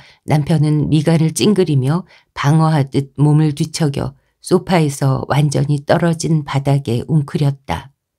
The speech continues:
그대로 다시 고른 숨소리. "여기서 자면 감기 걸려. 응? 일단 자리라도 옮기지 그래."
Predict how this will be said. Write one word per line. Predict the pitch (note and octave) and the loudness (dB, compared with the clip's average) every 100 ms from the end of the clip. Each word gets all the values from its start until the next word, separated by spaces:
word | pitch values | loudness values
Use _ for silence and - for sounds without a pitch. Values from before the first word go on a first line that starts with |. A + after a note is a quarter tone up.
| _ _ _ _ | _ _ _ _
그대로 | - C#3 A#2 B2 F#3+ - _ _ _ | -6 -2 -2 -2 -4 -8 _ _ _
다시 | - - - E3 | -12 -8 -8 -10
고른 | - D3+ D3 D3 C#3 | -6 -4 0 0 0
숨소리. | - C#3+ D3+ - - C#3+ C#3 F#2 - - _ _ _ _ _ _ _ _ _ _ _ _ _ _ _ _ _ _ _ _ G#3 - _ _ - - | -4 -4 -4 -4 -2 -2 -2 -6 -8 -14 _ _ _ _ _ _ _ _ _ _ _ _ _ _ _ _ _ _ _ _ -20 -20 _ _ -20 -2
"여기서 | E3 F3+ - E4+ | 0 0 2 4
자면 | C#4+ G3+ | 4 2
감기 | E3 E3 G3 G#3 | 0 -2 0 0
걸려. | A3 C4 C4+ A3+ F#3 F#3+ A3 F#3+ - - - | 2 4 4 4 4 4 2 0 -4 -10 -2
응? | E4+ G4+ _ _ _ | -2 -4 _ _ _
일단 | A3+ C#3 B3 - - | -2 2 0 0 -6
자리라도 | - G#3 C4 C#4 - F3 | -2 2 6 4 4 4
옮기지 | A#3 B3+ - - | 4 2 0 -4
그래." | F#3 F#3 F#3 G3 D#3+ | 0 0 0 -2 -6